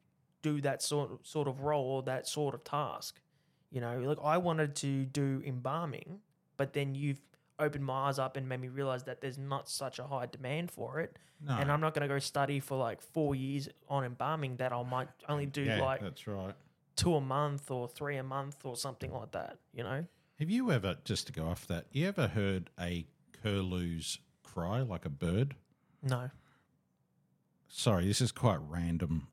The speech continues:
Speaker 2: Um, but in Townsville, where I used to live,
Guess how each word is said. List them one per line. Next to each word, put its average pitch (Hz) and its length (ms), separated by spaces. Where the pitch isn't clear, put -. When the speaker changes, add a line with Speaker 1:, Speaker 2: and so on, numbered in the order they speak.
Speaker 2:
Um, 92 440
but 98 260
in 175 220
Townsville, 110 640
where 87 200
I 82 40
used 82 260
to 73 60
live, 85 260